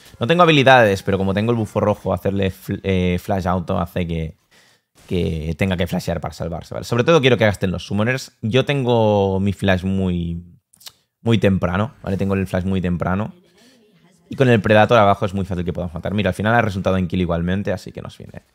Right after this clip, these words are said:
nos viene de perlas. Vale, muy bien, pues vamos a, mm, farmearnos este cangrejo y nos vamos a vaquear, ¿vale? Sobre todo no vamos al otro cangrejo, el otro cangrejo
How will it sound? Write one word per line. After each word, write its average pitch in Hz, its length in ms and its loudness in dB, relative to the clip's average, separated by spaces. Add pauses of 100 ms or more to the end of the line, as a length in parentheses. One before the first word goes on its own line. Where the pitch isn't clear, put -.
(120)
nos 92 160 -12
viene - 180 -12
de 52 80 -10
perlas. - 440 -14 (480)
Vale, - 320 -10 (180)
muy 143 240 -2
bien, 123 240 -2 (360)
pues 95 160 -6
vamos 107 300 -2
a, 92 340 -2
mm, 85 240 -6 (600)
farmearnos 98 680 -4
este 95 500 -8
cangrejo 110 440 -2
y 113 80 -4
nos 101 120 -2
vamos 98 220 -4
a - 40 -4
vaquear, - 340 -10 (140)
¿vale? 143 180 -4 (220)
Sobre 107 180 -4
todo 143 140 0
no 156 60 0
vamos 127 220 0
al 117 80 0
otro 101 200 -4
cangrejo, 110 420 -4
el 110 60 -2
otro 98 260 -2
cangrejo 95 720 -4